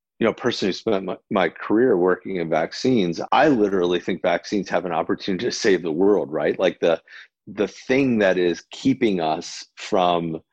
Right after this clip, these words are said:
interacting is that we have a virus for which all of humanity lacks immunity. And vaccines have the,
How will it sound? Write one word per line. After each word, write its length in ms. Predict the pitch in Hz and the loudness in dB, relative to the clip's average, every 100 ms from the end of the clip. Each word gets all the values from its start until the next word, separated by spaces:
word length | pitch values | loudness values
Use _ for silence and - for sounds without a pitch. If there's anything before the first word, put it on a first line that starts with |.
| _ _ _ _ - | _ _ _ _ -2
interacting 880 | 110 90 87 95 117 - 85 78 - | 2 4 4 2 0 -2 -2 -2 -6
is 200 | 104 98 | -4 -2
that 160 | 101 107 | 0 0
we 120 | 92 | 0
have 160 | 92 85 | 2 0
a 100 | 80 | 0
virus 600 | 90 107 98 82 - - | 2 4 4 0 -6 -12
for 160 | - 101 | -2 0
which 300 | 85 87 - - _ 87 | 2 0 -4 -14 _ 0
all 360 | 90 98 104 | 2 4 2
of 100 | 92 | 2
humanity 600 | - 90 85 90 85 80 | -4 -4 0 0 0 0
lacks 360 | 76 78 - - | 0 0 -2 -8
immunity. 480 | 80 90 76 64 - _ _ _ _ - - - - _ _ | -2 -2 -2 -8 -14 _ _ _ _ -20 -20 -20 -20 _ _
And 360 | 101 95 92 - _ _ _ _ 101 | 0 2 -2 -6 _ _ _ _ -2
vaccines 760 | 104 92 - - 135 135 90 | 0 0 -4 -2 0 0 -2
have 340 | - 104 92 | -4 -4 -2
the, 380 | 92 87 87 92 | -2 0 0 -2